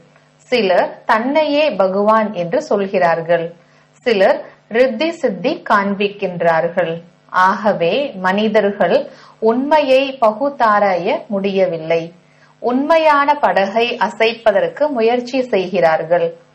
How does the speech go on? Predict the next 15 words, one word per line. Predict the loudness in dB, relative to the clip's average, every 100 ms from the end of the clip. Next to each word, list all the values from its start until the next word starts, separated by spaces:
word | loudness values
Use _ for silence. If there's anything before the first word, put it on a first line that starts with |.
| _
ஆனால் | 0 2 0 0 0 0 -4
நம்முடைய | -2 -2 0 2 2 0 0 0 -2
உண்மையான | -6 -6 -2 2 2 2 -2 0
படகு | 0 2 0 0 -4 -6 -8 _ _
ஒருபோதும் | -2 0 -2 -2 -2 -2 -4 -6 -10 _ _ -4
மூழ்காது | 0 2 0 0 0 2 0 0 -2
என | -2 0 0
உங்களுக்கு | -2 0 0 0 -4 -2
தெரியும். | -2 -2 -4 -6 -6 -14 _ _ -20 -20 -4
இன்று | -2 0 0 2
யார் | 2 4 2 0
தடைகளை | 0 2 2 0 0 -2 -2 -2
ஏற்படுத்துகின்றார்களோ, | 0 0 0 -2 -2 -2 -4 -4 -4 0 2 2 -2 -2 0 -2 -6 -4
அவர்கள் | -2 2 2 2 0 0 -4 -10 -20 -12
இங்கேதான் | -6 -4 -2 2 2 2 2 0 -4